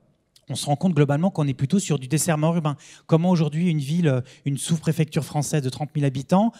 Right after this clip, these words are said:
quand elle va perdre, euh, deux mille, trois mille habitants, ben, comment, euh, sa station d'épuration, on va continuer à la faire vivre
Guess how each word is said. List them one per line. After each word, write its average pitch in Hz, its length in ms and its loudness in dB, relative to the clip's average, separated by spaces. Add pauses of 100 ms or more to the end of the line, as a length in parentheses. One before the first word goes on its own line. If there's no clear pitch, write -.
(120)
quand 151 220 -2
elle 139 140 -2
va 139 180 -2
perdre, 147 340 0
euh, 127 200 -2 (220)
deux 139 140 2
mille, 165 180 0
trois 160 220 -2
mille 165 160 -2
habitants, 139 380 -2
ben, 156 120 2
comment, 165 380 0
euh, 147 60 0
sa 135 160 -6
station 139 240 -6
d'épuration, 131 500 0 (240)
on 147 60 2
va 143 140 4
continuer 160 200 -4
à 147 80 2
la 139 60 0
faire 131 180 -4
vivre 185 220 0